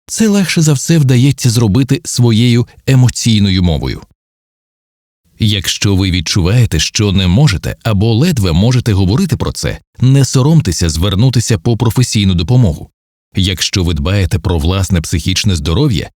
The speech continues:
це також позитивно вплине на вашу родину.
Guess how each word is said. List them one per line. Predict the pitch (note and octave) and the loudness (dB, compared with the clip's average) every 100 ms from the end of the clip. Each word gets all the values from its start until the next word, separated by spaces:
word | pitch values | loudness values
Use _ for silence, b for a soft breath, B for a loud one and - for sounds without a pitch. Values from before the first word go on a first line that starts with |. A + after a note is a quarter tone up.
| _ _ | _ _
це | - F3 | -2 -2
також | D#3+ G3+ F#3+ G2 - | 0 -2 0 -2 -2
позитивно | - C3 B2+ - C#3 C#3+ C#3 | -2 0 0 0 0 4 2
вплине | - - A#2+ B2 A#2 - | 2 0 2 2 0 0
на | A2+ A#2+ | 0 2
вашу | G2+ F#2 - | 2 0 0
родину. | G2+ E2 D#2+ G#1+ | 0 0 -2 -4